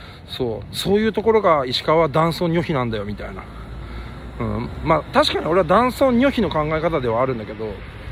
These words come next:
普通は、その、奥さん大丈夫かなっていう質問になると。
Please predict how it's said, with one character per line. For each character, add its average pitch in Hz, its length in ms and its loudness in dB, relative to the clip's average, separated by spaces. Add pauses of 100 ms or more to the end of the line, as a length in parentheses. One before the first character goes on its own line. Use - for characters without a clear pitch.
(420)
普 175 140 0
通 277 180 -2
は、 311 480 2 (800)
そ - 100 -4
の、 156 140 2
奥 220 140 0
さ 202 160 4
ん 143 80 -2
大 156 220 6
丈 247 140 2
夫 196 120 -2
か 156 100 0
な 151 140 0
っ - 20 -4
て - 160 -8
い 139 60 2
う 160 80 4
質 - 260 -4
問 180 180 2
に 170 80 2
な 165 120 4
る 107 80 -6
と。 - 100 -12